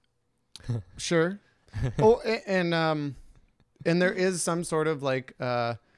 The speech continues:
Speaker 1: romantic relationship
Speaker 2: Really?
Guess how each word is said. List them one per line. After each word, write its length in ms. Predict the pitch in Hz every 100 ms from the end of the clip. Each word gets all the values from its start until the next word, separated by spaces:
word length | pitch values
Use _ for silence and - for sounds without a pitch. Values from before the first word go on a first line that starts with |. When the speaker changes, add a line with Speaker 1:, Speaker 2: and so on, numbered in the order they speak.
| _ _ _ _ -
Speaker 1:
romantic 760 | 113 127 123 120 123 131 123 123
relationship 920 | 123 117 113 - 143 131 156 156 - _ _ _ _ _ _ _ _ _ _ _ _ _ _ -
Speaker 2:
Really? 440 | 92 92 123 92